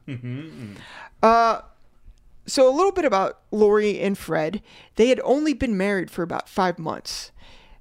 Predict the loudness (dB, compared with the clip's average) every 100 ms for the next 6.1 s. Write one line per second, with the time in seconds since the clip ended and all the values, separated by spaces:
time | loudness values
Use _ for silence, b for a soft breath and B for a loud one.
0 | -4 0 2 0 -2 -2 -2 -4 -10 -16
1 | -10 0 2 2 -2 -2 -2 -2 -4 -4
2 | 0 2 0 -2 -2 -2 -2 -2 0 -2
3 | -4 -4 -6 B B B -4 -2 0 2
4 | 2 0 -6 0 0 0 -2 -2 -4 -10
5 | -2 -2 0 -2 -4 -14 -2 0 0 -2